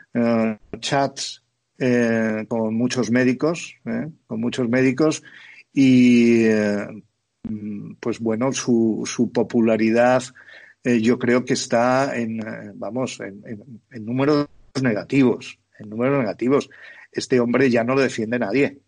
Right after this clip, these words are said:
nadie, nadie desde el colectivo médico, nadie.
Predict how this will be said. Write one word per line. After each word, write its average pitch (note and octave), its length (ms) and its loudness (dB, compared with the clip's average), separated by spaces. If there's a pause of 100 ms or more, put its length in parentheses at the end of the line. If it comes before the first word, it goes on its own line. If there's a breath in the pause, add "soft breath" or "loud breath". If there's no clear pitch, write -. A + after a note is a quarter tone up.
(340)
nadie, A#2 500 0 (560)
nadie B2+ 340 2
desde A2 260 -2
el G#2+ 80 -8
colectivo A#2+ 480 -2
médico, C#3 380 -2
nadie. B2 640 -2